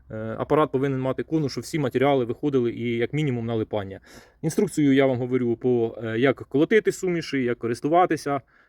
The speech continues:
е, як робити побілку, я вам скину. От, в комплекті також, е,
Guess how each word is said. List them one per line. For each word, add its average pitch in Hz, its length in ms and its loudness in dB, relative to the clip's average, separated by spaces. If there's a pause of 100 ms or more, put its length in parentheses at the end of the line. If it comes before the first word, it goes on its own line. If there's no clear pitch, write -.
(120)
е, 107 160 -6
як 131 200 4
робити 120 320 2
побілку, 156 600 0
я 139 140 4
вам 123 140 0
скину. 98 360 -6 (480)
От, 113 240 -2
в - 20 -16
комплекті 190 560 4 (100)
також, 160 520 2
е, 123 240 0